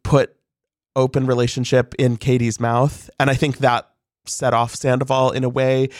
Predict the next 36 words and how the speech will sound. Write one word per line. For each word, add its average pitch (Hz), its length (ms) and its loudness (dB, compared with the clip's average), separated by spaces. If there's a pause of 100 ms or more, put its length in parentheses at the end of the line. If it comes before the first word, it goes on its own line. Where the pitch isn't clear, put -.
(260)
that - 180 0
maybe, 143 880 0 (1500)
I, 156 540 -2
look, 113 240 -2
I 202 100 -2
don't 208 100 0
know 180 120 4
if 160 80 -2
Sandoval 143 440 0
is 123 120 -4
having 127 340 -2
rational, 117 640 0 (400)
nuanced 120 560 -2
thoughts 110 320 0
here, 127 240 0 (280)
but 160 80 0
I 165 60 2
think 185 280 -2
if 156 140 -2
he 147 120 -2
knew 143 180 2
that 135 160 -2
Katie's 123 800 -2 (520)
comment 123 400 0
was 131 120 -2
a 127 60 0
little 123 240 2
more 117 160 2
general, 123 720 0 (1200)
maybe 123 420 0
he 123 140 0
would 117 140 0
have 113 100 -6
taken 139 280 -2
it 160 120 0
differently. 185 580 0